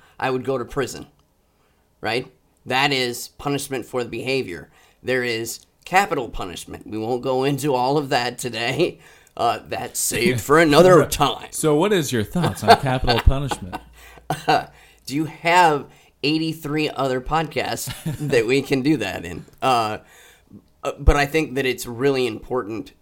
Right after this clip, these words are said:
Speaker 1: to understand the, the basic difference between, um, discipline that teaches and equips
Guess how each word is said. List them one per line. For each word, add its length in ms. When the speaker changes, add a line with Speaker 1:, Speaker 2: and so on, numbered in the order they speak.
Speaker 1:
to 180
understand 680
the, 420
the 120
basic 680
difference 600
between, 680
um, 560
discipline 840
that 580
teaches 840
and 140
equips 760